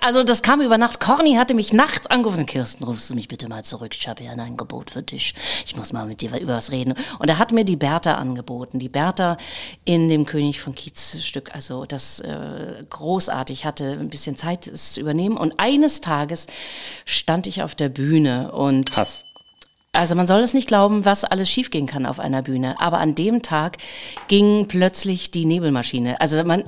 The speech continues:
Speaker 1: ich, ich konnte ja Götz kaum noch, also mein Partner Götz kaum noch sehen, weil er im, total im Nebel, äh, unterging. Ich wusste auch nicht mehr, wo der Bühnenrand war. Ich stand auf dieser, auf dieser Bühne und musste, äh, dieses Lied singen, was ich mit ihm singe, hatte diese Gurke in der Hand und ich wusste nicht mehr, wo die Bühne zu Ende war und wo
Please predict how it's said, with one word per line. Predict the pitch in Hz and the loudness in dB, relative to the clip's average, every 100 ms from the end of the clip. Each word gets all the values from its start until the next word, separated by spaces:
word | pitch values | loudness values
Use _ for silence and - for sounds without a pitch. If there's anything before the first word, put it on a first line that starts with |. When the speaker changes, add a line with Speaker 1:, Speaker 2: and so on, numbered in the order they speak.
| - | 0
Speaker 1:
ich, | 196 180 | 0 0
ich | - - - | -6 -6 0
konnte | 254 202 | 2 4
ja | 160 | 2
Götz | 175 - - | 0 -2 0
kaum | 170 | 2
noch, | 165 | 2
also | 160 143 | 0 2
mein | 135 | 0
Partner | 131 196 190 190 | 0 -2 -2 -2
Götz | 180 175 | -2 -2
kaum | - 180 | 0 0
noch | 165 | 0
sehen, | 147 160 165 147 | -2 -2 0 2
weil | 156 | 4
er | 160 | 2
im, | 156 | 0
total | 175 - - 190 226 | -8 -6 0 2 2
im | 220 160 | 2 2
Nebel, | 151 185 180 156 165 - - - - - | 4 4 4 4 2 -8 -16 -16 -18 -2
äh, | 160 147 139 135 135 135 143 - | 2 4 4 4 2 0 -2 4
unterging. | 240 247 180 147 135 | 6 6 4 4 2
Ich | 143 | 2
wusste | 190 - | -2 0
auch | 156 | -2
nicht | 156 156 | -2 -2
mehr, | 147 | -2
wo | |
der | 143 147 | 0 -2
Bühnenrand | 131 180 254 294 156 143 127 151 180 156 135 | 2 4 8 8 6 4 4 4 4 2 0
war. | 139 135 160 | 2 4 2
Ich | 196 | 0
stand | - 185 247 208 | 2 4 4 2
auf | 185 | -2
dieser, | 185 165 160 - - - - - | -2 2 2 0 -14 -14 -16 -2
auf | 180 170 | 0 0
dieser | - 165 160 156 | 0 2 4 2
Bühne | 147 185 269 233 214 | 4 6 6 6 4
und | 180 170 | 2 2
musste, | 180 - 196 180 156 | 0 0 2 0 0
äh, | - 170 156 | 0 0 0
dieses | 156 151 151 147 - - | -2 -6 -6 -6 -8 -8
Lied | 147 139 160 220 247 - | -8 -6 0 0 0 2
singen, | 214 214 | 4 4
was | 190 185 | 4 0
ich | 196 | -2
mit | 202 | -2
ihm | 202 196 | -2 -2
singe, | 180 185 165 | -2 -2 -2
hatte | 175 165 | -4 -2
diese | 151 143 | -2 -2
Gurke | - 190 254 - 269 | 2 2 2 4 4
in | 233 | 6
der | 220 | 4
Hand | 208 220 | 2 2
und | 165 | -2
ich | 165 | -6
wusste | 151 233 320 - 277 | 4 6 6 4 6
nicht | 262 214 240 | 8 6 4
mehr, | 208 240 185 | 4 4 6
wo | 208 | 6
die | 220 226 | 6 4
Bühne | 190 214 233 | 4 4 4
zu | 226 247 | 2 2
Ende | 240 226 | 4 4
war | 180 196 - | 4 4 8
und | 240 - | 6 6
wo | 208 226 | 4 4